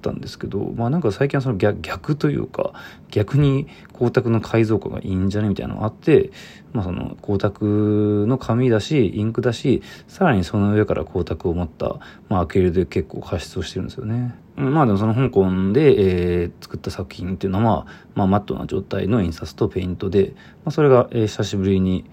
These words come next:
えー、まあ、オープンアトリエでも見せようかなと思っていて、それを、えー、歌詞でちょっとなんか確認、えー、なんか久しぶりに見たんですよね。ただ今見るとやっぱり、うん、インクの感じとかペイントの感じが、まあ、やっぱ、うん、ちょっ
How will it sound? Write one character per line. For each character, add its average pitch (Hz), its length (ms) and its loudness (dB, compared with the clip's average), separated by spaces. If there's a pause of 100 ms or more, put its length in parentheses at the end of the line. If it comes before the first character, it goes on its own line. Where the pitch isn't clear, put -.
(400)
え 87 520 0
ー、 - 20 -6
ま 87 120 -6
あ、 85 40 -4
オ 90 60 -2
ー 85 40 -2
プ 95 140 -6
ン 92 60 0
ア 101 80 0
ト 101 100 -4
リ 95 80 -2
エ 85 40 -2
で 87 100 2
も 98 60 -4
見 87 100 -6
せ - 160 -6
よ 95 80 0
う - 20 -4
か - 100 -4
な 98 140 0
と - 120 -8
思 87 120 -6
っ 82 40 -6
て - 140 -14
い - 60 -12
て、 - 220 -6
そ - 100 -10
れ 120 60 -4
を、 101 180 0
え 101 40 -2
ー、 92 100 0
歌 95 220 -8
詞 98 220 -10
で 98 260 -2
ち - 100 -10
ょ - 20 -6
っ - 20 -6
と - 120 -10
な - 120 -12
ん 62 60 -10
か - 100 -12
確 - 280 -10
認、 92 240 -4 (360)
え - 460 -2
ー、 98 100 -4
な 90 80 0
ん 85 40 -2
か - 20 -4
久 101 140 -2
し 95 80 0
ぶ 92 60 0
り 90 60 0
に 90 60 -2
見 95 100 -2
た - 100 -6
ん - 60 -10
で - 60 -10
す - 80 -18
よ - 100 -12
ね。 101 200 -8 (300)
た 113 100 0
だ 117 40 4
今 180 140 4
見 175 60 4
る 107 100 2
と 95 180 -2
や 90 120 0
っ - 20 -10
ぱ - 160 0
り、 90 300 -2 (340)
う - 20 -6
ん、 92 680 -2
イ 117 100 0
ン 131 80 0
ク 139 80 -4
の 143 80 0
感 131 280 0
じ 135 120 -2
と - 140 0
か - 320 -2
ペ 107 100 -4
イ 107 60 0
ン 101 40 -4
ト 107 120 0
の 104 60 -2
感 101 180 -2
じ 95 100 0
が、 98 240 0 (400)
ま 170 80 -2
あ、 165 40 0
や 180 40 0
っ 196 60 -10
ぱ、 90 260 4 (240)
う - 20 -4
ん、 95 540 0
ち - 140 -6
ょ - 20 0
っ 254 60 -4